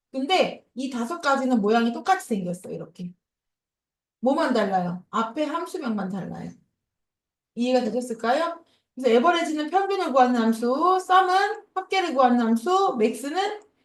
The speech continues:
최대값을 구하는 함수, 민은 최소값을 구하는 함수, 그 다음에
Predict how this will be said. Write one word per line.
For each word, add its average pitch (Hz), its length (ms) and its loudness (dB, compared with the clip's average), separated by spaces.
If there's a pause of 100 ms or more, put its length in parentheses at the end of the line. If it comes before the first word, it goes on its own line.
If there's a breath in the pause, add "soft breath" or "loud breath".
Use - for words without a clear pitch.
(260)
최대값을 302 680 -2
구하는 202 340 2
함수, 185 420 -6 (320)
민은 226 560 0 (380)
최소값을 302 720 -2
구하는 196 280 0
함수, 180 460 -4 (480)
그 190 80 -6
다음에 233 640 0